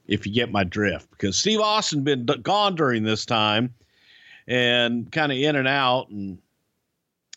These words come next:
but during this time, Steve was, Steve was on the shelf.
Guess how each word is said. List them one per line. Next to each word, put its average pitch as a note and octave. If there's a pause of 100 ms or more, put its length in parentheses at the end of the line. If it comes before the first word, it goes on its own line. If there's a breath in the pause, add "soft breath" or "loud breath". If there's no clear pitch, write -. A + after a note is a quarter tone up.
but C3+
during E3
this B2
time, B2
Steve A#2
was, A2+
Steve C#3
was D3+
on E3+
the D#3
shelf. -